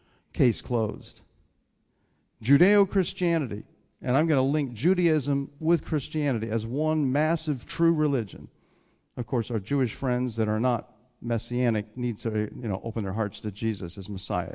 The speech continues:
Amen? Yeah, they need to find that Jesus is their Messiah and receive him, uh, A S A P. So those are just two, uh, those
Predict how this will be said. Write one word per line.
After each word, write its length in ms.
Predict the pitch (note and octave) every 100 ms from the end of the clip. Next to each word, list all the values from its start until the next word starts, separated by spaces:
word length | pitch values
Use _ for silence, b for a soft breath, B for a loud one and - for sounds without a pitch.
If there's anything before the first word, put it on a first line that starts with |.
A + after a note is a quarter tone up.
| -
Amen? 380 | A2 C3 F#3 F3 _ b b b -
Yeah, 160 | G#2 -
they 160 | C3 B2+
need 200 | C3+ B2
to 100 | A#2
find 440 | - D3 C3 B2+ A#2
that 180 | A#2 A2+
Jesus 380 | C3 D#3 C3+ F3
is 160 | D#3
their 100 | B2
Messiah 500 | A2 A2+ C#3+ G#2+ F#2+ F2+
and 180 | G#2+ G2+
receive 380 | G#2 B2+ A2+
him, 180 | G2 F2+ - - _ _ -
uh, 260 | F#2+ E2+ -
A 120 | -
S 180 | G#2 -
A 80 | -
P. 240 | - - - b b b b b b b
So 480 | - F3+ D#3 C3+ -
those 220 | F3+ G#3+
are 80 | F#3+
just 320 | C#3+ E3+ -
two, 420 | - F#3+ F3+ E3+ C#3+
uh, 300 | B2 B2+ C3
those 420 | D3 C#3+ B2 -